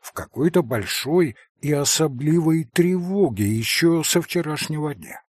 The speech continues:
Во все эти два месяца после ареста Мити Алёша часто захаживал в дом Морозовой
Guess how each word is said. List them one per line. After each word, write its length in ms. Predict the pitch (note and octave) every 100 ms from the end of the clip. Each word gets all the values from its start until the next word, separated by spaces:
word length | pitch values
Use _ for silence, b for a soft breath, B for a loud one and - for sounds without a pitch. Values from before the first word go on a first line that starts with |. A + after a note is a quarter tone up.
| _ _ _ _ _ _
Во 240 | C#3+ B2 G#2+
все 500 | - - F3 E3 D#3
эти 260 | - E3
два 320 | B2 A2 C#3+
месяца 720 | C#3 C3+ C#3 - - - - - -
после 480 | C#3 - B2 A#2
ареста 500 | A2+ A#2 A2+ - G#2
Мити 560 | G2 C3+ C3 - - - B B B B B -
Алёша 460 | - - F3+ G3+
часто 600 | G3 - G#3 A#2+ - B2
захаживал 760 | G#2 A2+ E3 D#3+ D#3+ D#3 D#3+ C#3+ B B
в 220 | D3 C3 B2+
дом 240 | D#3 C#3+
Морозовой 960 | C#3+ E3+ D#3 C#3 A#2+ A#2 B2 A#2+ A2+